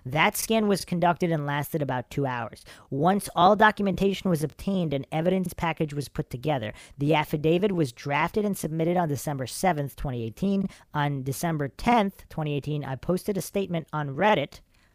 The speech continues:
on the Maura Murray Mindshock Reddit, actually, about the information and removed it about an hour later.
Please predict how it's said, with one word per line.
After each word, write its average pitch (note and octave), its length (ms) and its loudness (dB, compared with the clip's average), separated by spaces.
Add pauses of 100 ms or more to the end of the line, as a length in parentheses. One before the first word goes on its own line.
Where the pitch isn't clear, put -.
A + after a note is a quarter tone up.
(140)
on C3+ 380 -4
the C3+ 320 -4
Maura C#3+ 260 -4
Murray C#3+ 240 -4
Mindshock E3 560 -2
Reddit, C3 380 -10
actually, D#3 400 -10 (360)
about G#3 360 10
the A3 100 4
information G#3+ 560 2
and F3 240 0
removed F3 400 4
it E3+ 100 6
about D#3+ 280 2
an D3 40 0
hour C#3 260 -2
later. C#3 440 -2